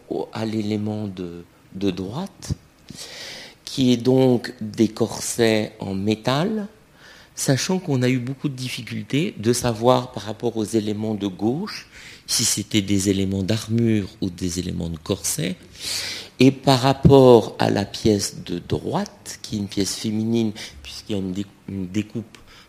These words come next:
pour les seins, si c'était aussi un élément d'armure pour protéger les femmes, ou si c'était réellement un élément de corset. Puisque, euh, comme les hommes sont à la guerre,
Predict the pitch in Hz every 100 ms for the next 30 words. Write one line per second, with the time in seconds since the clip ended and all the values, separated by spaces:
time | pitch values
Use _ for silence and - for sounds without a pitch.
0 | - 98 98 95 - - 131 196 - _
1 | _ - - - - - 135 127 127 -
2 | 160 - - 180 - - - 147 180 -
3 | - - 110 117 120 123 120 120 110 113
4 | 110 113 113 104 - - 95 - - -
5 | 131 135 117 104 107 - _ _ _ _
6 | _ - 95 95 - 104 110 156 170 -
7 | - - - - 135 156 123 - 107 -
8 | 98 101 101 107 139 - 104 104 101 104
9 | 120 131 - 110 - - - 101 _ _
10 | _ _ _ _ _ - - - - -
11 | - - - - _ - 143 - - 160
12 | 143 127 - 120 107 - 147 147 143 135
13 | 151 143 123 110 98 92 98 90 95 92
14 | 85 80 -